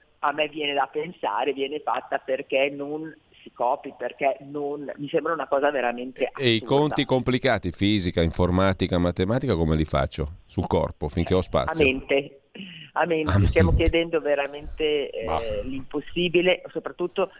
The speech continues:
Speaker 1: a delle persone che sono, sopra-, quando si fanno i concorsi riservati, sono docenti che hanno già anni di servizio di insegnamento alle spalle, quindi stiamo chiedendo qualcosa di assurdo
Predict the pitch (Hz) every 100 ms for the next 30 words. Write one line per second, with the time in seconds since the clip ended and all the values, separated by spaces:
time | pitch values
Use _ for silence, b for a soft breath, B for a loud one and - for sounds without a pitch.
0 | B - 131 139 139 139 143 - 151 135
1 | 127 - 135 - 143 131 127 123 - -
2 | - 135 147 143 - 143 143 135 131 147
3 | 135 147 139 - 123 135 139 - - 131
4 | 127 131 151 151 151 139 127 131 131 143
5 | 165 160 - 135 135 135 127 - 131 127
6 | 139 131 _ - 127 B B B B -
7 | 143 - 120 127 131 131 131 123 123 123
8 | B - 131 127 127 135 120 123 - 135
9 | - 131 127 - 151 147 151 139 135 135
10 | 131 165 151 139 135 156 - - 135 135
11 | 127 147